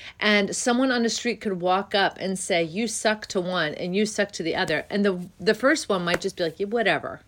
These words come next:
you know, like, it just not even, if it doesn't even faze them. The second person might go into a flying rage,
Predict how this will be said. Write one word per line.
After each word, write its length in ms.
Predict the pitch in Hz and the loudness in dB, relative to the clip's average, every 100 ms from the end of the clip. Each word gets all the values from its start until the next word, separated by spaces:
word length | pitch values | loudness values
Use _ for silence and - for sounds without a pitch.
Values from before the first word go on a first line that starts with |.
| - | -2
you 100 | 190 | 2
know, 160 | 180 | 2
like, 220 | 180 185 - | 2 0 0
it 120 | 294 | 0
just 200 | 415 339 | 0 4
not 200 | 339 339 | 6 6
even, 180 | 330 311 | 4 4
if 240 | 247 - | 2 0
it 100 | 220 | 0
doesn't 240 | 233 202 | 2 2
even 120 | 190 156 | 0 0
faze 320 | 160 175 170 | 2 2 2
them. 240 | 113 92 - - - - - | -4 -12 -14 -18 -16 -18 -2
The 80 | 226 | 0
second 440 | 214 294 294 294 | 4 4 4 2
person 600 | - 220 196 - 180 165 - - - 190 | 4 2 2 2 -2 -2 -8 -20 -12 0
might 240 | 220 196 | 0 4
go 160 | 226 226 | 6 6
into 340 | 220 214 220 | 4 0 -2
a 80 | 160 | -4
flying 760 | - 220 208 214 208 170 151 160 | -4 -4 0 0 0 -2 -4 0
rage, 760 | 190 262 175 - - - | 4 4 2 -2 -8 -10